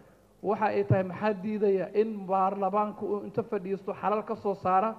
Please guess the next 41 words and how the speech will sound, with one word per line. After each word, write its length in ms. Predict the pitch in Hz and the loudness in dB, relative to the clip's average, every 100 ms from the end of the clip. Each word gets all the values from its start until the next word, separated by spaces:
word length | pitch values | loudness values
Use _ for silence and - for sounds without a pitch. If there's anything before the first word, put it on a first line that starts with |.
| - - - - | -10 -20 -20 -6
fatahaadaha 580 | 190 196 190 196 208 214 | -2 0 4 6 6 2
aan 160 | 208 202 | -2 2
ognahay 340 | 226 233 208 | 2 2 -4
in 160 | 226 226 - | -4 -6 -8
soddonkii 360 | 220 208 202 208 | -8 -6 -4 -6
sano 200 | - 208 | -6 -6
ugu 140 | 208 214 | -4 -2
dambeeyay 400 | 208 185 196 185 | -2 0 0 0
dalkeena 380 | 196 196 190 190 | -2 -2 -4 -4
ka 100 | 196 | -4
dhacaya, 400 | 196 208 220 220 - - - | 0 0 0 -4 -10 -20 -14
marna 400 | 185 233 240 220 - | -2 0 2 0 2
abaara 460 | 196 202 208 226 - | 4 6 6 6 2
aan 200 | 214 208 | -2 0
ognahay 440 | 247 233 220 208 226 | -2 0 0 0 0
inaan 200 | 214 202 | -4 -4
annagu 280 | 202 226 202 | -2 0 0
waxba 240 | 202 220 | 0 0
kaga 240 | 214 214 220 | 0 0 0
qaban 180 | 214 220 | -4 -4
karin, 300 | 202 180 147 - - - | -4 -4 -6 -12 -20 -8
inaan 220 | 220 214 | -4 -2
halkaan 320 | 214 226 208 | -2 0 -2
inta 140 | 202 214 | -2 -6
soo 200 | 220 226 | -2 -4
istaagno 400 | - 202 202 208 | 0 0 0 -2
oo 140 | 202 | -2
aan 320 | 190 185 185 180 | 0 0 -2 0
eedo 340 | 202 208 202 202 | 0 0 -2 -4
cid 160 | - 220 | -6 -4
kale 180 | 214 190 | -2 -2
dusha 220 | 196 190 | -4 -8
ka 100 | 196 | -6
saarna. 340 | 190 175 160 147 - - - _ 170 | 0 0 -2 -8 -16 -20 -20 _ 6
Dowladda 360 | 196 240 240 | 6 8 6
laga 200 | 226 233 | 4 4
hadlayo 360 | 233 233 214 214 | 2 4 4 4
miyaanan 340 | 220 233 233 | 4 2 2
ogeyn 280 | 220 220 226 | 2 4 4
annaga 280 | 208 226 220 | 4 0 0
inaan 480 | 226 214 208 202 | 0 0 0 -4